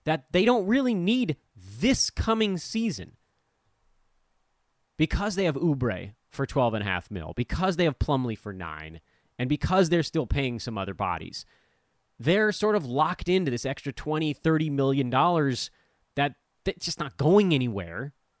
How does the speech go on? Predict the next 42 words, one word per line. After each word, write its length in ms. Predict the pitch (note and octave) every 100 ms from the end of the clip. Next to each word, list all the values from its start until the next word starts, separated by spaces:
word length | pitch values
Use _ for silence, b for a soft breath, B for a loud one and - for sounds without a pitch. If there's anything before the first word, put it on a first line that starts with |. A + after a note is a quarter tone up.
| _ _ _ _ -
Even 220 | G3 F#3
if 100 | E3+
they 120 | C#3
move 380 | C3+ C#3+ G3+ F#3+
it 180 | E3 - _
in 100 | C#3+
the 80 | B2+
middle 420 | B2+ D#3+ G3 F3+
of 140 | C3+
this 180 | A#2 A#2
season, 460 | - - F#3+ E3 C#3
they're 140 | B2+
gonna 100 | B2+
be 80 | B2
getting 400 | A2 D3+ E3+ C3 - _ _ -
nearly 680 | B2+ D#3+ G#3 G#3 E3 D3+ -
equal 360 | E3 - D3
value 340 | B2 A#2+ B2 A#2
in 80 |
contracts 500 | A2 A#2+ A2+ A2 G#2
coming 240 | - A#2 G#2
back. 320 | G3+ F3+ C3
That's 200 | C#3 C3+
how 80 | C3
the 80 | G#2+
salary 400 | - D#3+ F#3 C#3+
cap 260 | G#2+ F#2 -
has 300 | - C#3 B2
to 80 | -
work. 380 | G#2 G#3+ C3 - b b b
So 160 | - E3+
they 160 | D#3+
can't 440 | F3 - C4 A#3+ E3+
really 340 | G#3 G3 D#3+ A2 _ _ _ _
make 560 | C3 C#3+ F3 A3 - C#3
the 100 | D3
hard 520 | - E3+ F3+ F#3 D#3+ -
pivot 400 | - - F#3 D3 - _ _ _ _ _ _ _ _ _ _ _ _ _ _ -
that 200 | D3 C3+
they 120 | C3
want 360 | A2 D#3 F#3 C3+
to 380 | A2 E2+ F#2